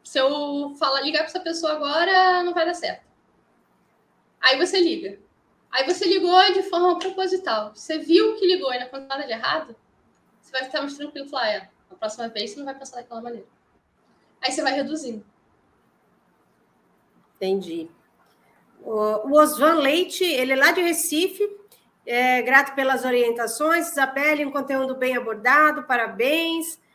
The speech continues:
Speaker 2: É, o Paulo César Perrotti também dando os parabéns. Ana Paula Costa, super obrigada.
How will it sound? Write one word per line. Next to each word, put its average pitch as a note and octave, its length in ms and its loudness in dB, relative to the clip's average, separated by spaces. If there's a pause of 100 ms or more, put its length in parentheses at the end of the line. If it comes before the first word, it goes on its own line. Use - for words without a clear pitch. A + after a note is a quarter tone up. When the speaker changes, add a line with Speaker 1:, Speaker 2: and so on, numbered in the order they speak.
(300)
Speaker 2:
É, B3 800 2 (600)
o B3+ 80 -12
Paulo C4+ 320 6
César C4 320 2
Perrotti B3+ 460 0
também A#3 260 -2
dando A3 160 -4
os A3 160 -12
parabéns. D4 880 0
Ana B3+ 260 0
Paula A#3 340 0
Costa, D4+ 720 -2
super C4 340 -8
obrigada. C#4+ 920 2